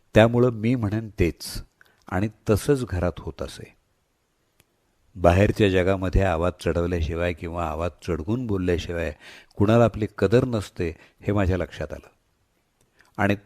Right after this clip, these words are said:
तोच माझा स्वभाव होऊन गेला. नंतर नंतर सगळे आपल्या रागाला भितात,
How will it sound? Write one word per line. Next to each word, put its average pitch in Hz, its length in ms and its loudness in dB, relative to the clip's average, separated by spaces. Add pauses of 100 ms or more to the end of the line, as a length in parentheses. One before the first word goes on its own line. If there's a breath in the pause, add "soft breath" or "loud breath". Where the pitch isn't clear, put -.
तोच 139 240 2
माझा 104 340 2
स्वभाव 87 500 -4
होऊन 73 260 -8
गेला. 67 280 -14 (1500)
नंतर 117 360 4
नंतर 107 360 0
सगळे 95 320 2
आपल्या 90 360 2
रागाला 87 440 4
भितात, 92 400 0